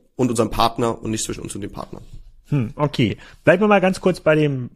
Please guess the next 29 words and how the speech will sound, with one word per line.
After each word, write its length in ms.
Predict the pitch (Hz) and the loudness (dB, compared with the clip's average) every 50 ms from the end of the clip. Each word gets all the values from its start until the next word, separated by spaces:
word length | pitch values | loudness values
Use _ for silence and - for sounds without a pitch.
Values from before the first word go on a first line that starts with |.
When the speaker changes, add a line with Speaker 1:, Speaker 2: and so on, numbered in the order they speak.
| - - | -2 2
Speaker 2:
Huawei-Gerät. 880 | 151 143 131 120 117 113 113 113 113 - _ - - 113 - 110 104 - | 4 4 6 6 6 6 4 4 2 -2 _ -8 -4 0 2 2 2 0
Das 100 | - - | 0 0
haben 100 | 127 127 | 4 4
wir 40 | 120 | 4
jetzt 120 | 113 - | 4 4
ja 80 | 120 - | 2 2
schon 120 | - 131 | 0 -2
ein-, 240 | - - 127 127 120 - - - | -4 -2 -2 -2 -4 -6 -4 -2
ein-, 360 | 123 123 120 117 117 120 - | 0 0 0 0 -2 -6 -6
äh, 60 | - | -6
eingeführt. 960 | - - - 120 127 131 123 - 127 131 127 117 113 - - - 110 104 - | -6 -4 -2 -2 -2 -2 -4 -4 -4 -4 -4 -4 -4 -6 -4 -6 -6 -6 -2
So, 80 | - | -2
wenn 100 | 131 135 | -2 -2
ich 80 | 139 - | 0 -2
jetzt 140 | 151 - - | -2 -2 -2
auf 180 | 123 - - | -4 -4 0
eure 220 | - 170 190 185 180 | 2 4 4 4 4
Plattform 480 | - 147 135 - - - 110 107 101 | 4 2 2 2 0 -4 -4 -2 -2
gehe 380 | 104 104 104 107 127 175 202 190 - - | -4 -4 -4 -4 -4 -6 -8 -12 -10 -8
und, 340 | 131 131 135 131 131 131 | -6 -4 -4 -4 -6 -6
äh, 260 | - 123 123 127 123 123 | -2 0 2 2 2 2
das 200 | 127 127 127 - | 2 0 2 2
jetzt 280 | 135 127 127 - - | 0 0 -2 -6 0
aussuche, 720 | 131 117 117 113 - 123 113 104 - - 104 101 98 101 - - - | 2 4 4 4 2 -2 -4 -4 -4 -4 -4 -4 -6 -8 -14 -12 -4
ähm, 340 | - 110 104 104 104 104 104 | 0 2 2 2 2 0 -2
also 220 | - 110 107 107 - | -2 0 0 0 0
quasi 420 | - 123 110 104 104 104 104 107 | 2 2 2 2 2 -2 -4 -2
durch, 240 | - 127 123 123 - | 0 0 0 0 2
durchnavigiere, 840 | - 139 120 127 117 107 101 98 98 104 104 101 101 113 127 180 190 | 0 0 2 2 2 2 2 0 0 2 2 2 4 4 2 2 0